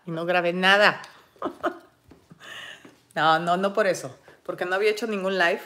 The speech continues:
A ver, quiero ver si se ve lo que están diciendo o no. ¿Dicen algo o no? ¿No hay nadie aquí? Hello, hello. Hay siete personas conectadas. Ok.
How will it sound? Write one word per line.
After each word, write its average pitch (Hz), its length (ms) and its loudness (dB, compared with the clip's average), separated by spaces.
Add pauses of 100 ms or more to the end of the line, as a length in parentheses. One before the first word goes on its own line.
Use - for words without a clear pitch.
A 156 100 -4
ver, 160 200 -4
quiero 180 180 0
ver 185 160 0
si 190 220 -6
se 170 200 -4
ve 156 420 0
lo 160 160 -6
que 165 60 -8
están 165 260 -6
diciendo 175 480 -4
o 165 120 -8
no. 208 380 -8 (220)
¿Dicen 185 340 -4
algo 208 360 0
o 175 40 0
no? 131 380 -10
¿No 170 80 -4
hay 190 40 0
nadie 220 280 2
aquí? 254 500 -4 (560)
Hello, 143 260 -2
hello. 220 840 2 (1500)
Hay 165 140 -2
siete 170 420 2
personas 165 420 -6
conectadas. 165 880 -4 (1300)
Ok. - 200 -14